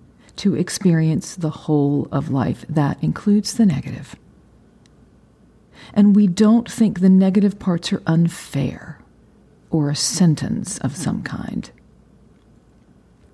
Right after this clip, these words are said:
Life is unfair. Truth. Life has always been unfair.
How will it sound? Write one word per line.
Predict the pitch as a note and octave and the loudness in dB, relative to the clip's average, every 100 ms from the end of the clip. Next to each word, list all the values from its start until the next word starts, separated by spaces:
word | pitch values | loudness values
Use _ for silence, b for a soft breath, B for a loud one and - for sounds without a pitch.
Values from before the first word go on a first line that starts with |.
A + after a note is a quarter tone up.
| - - | -16 0
Life | F#3+ G3 - | 2 4 2
is | E3+ | 0
unfair. | C#3+ B2 - - - - _ _ _ _ _ _ _ _ _ _ | 2 0 -2 -6 -8 -14 _ _ _ _ _ _ _ _ _ _
Truth. | - D#3 C3 - - _ _ _ _ _ _ _ _ _ _ - - | -6 -4 -2 -6 -18 _ _ _ _ _ _ _ _ _ _ -18 -4
Life | C#3+ D#3+ | -2 0
has | - - - | -2 -10 -4
always | D#3+ D#3 D#3 D#3 | 0 2 2 2
been | D3 | 0
unfair. | C3 C3 - - - | 0 -2 -4 -10 -12